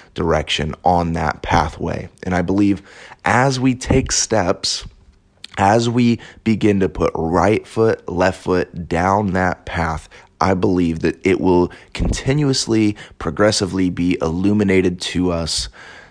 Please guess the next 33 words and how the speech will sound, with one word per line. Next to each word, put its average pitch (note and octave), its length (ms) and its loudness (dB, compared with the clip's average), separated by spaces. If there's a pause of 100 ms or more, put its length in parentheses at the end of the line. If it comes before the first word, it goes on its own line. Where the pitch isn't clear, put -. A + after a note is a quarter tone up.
(120)
the - 100 -6
next E2+ 580 -2
step - 480 -4
down E2 260 -2
the D2 80 -6
road. D#2 380 -2
Once F2+ 220 0
again, F#2 200 0
another F#2 300 0
verse. F2 440 -2 (200)
Here F2+ 140 2
we E2+ 100 2
go. D#2 160 0
I'm D#2+ 260 -2
getting E2+ 260 -4
all D#2+ 140 0
pastory F#2 560 -4
today. D#2 280 -6 (640)
But - 260 2
it F#2+ 140 2
says G2 360 2
that - 360 -2
the - 180 -4
verse, F2 300 0
I D#2 40 -4
can't - 240 -2
remember F2+ 280 2
its D#2+ 140 -2
address D2 420 -2
in C2 80 -8
the C2+ 60 -8
Bible, C2 320 -6
but - 340 -2